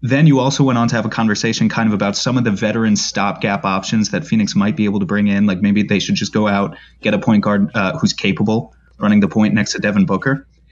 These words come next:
If the Suns keep Tyler Johnson, who we only saw a little bit of last year, but who has another year left on his contract, uh, or if they go out in free agency and grab a guy like Darren Collison or, or Patrick Beverley or Corey Joseph or, or just someone passable,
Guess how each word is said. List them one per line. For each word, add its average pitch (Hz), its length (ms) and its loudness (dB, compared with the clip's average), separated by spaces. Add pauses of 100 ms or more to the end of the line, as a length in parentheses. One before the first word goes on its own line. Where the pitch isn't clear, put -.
(200)
If 131 240 -2
the 127 100 2
Suns 160 540 0
keep 160 380 2
Tyler 120 360 0
Johnson, 104 500 0
who 107 120 0
we 104 120 4
only 110 180 2
saw 101 220 -2
a 95 40 0
little 104 180 0
bit 110 160 0
of 101 160 -2
last 92 320 -4
year, 82 240 -6 (280)
but 101 100 0
who 104 100 2
has 104 160 0
another 104 220 2
year 101 180 2
left 98 260 -2
on 104 100 2
his 92 120 0
contract, 107 640 -4 (360)
uh, 95 220 -2
or 123 80 2
if 113 80 -2
they 113 80 2
go 117 160 2
out 123 120 0
in 113 100 4
free 117 200 0
agency 110 380 2
and 101 80 4
grab 104 180 0
a 107 40 0
guy 104 160 0
like 101 180 -2
Darren 104 260 2
Collison 104 520 0
or, 95 200 0
or 101 80 -4
Patrick 95 400 -4
Beverley 98 440 0
or 87 80 -2
Corey 101 280 0
Joseph 101 500 -2
or, 98 180 -2
or 104 100 -2
just 98 220 -4
someone 104 280 2
passable, 113 580 -4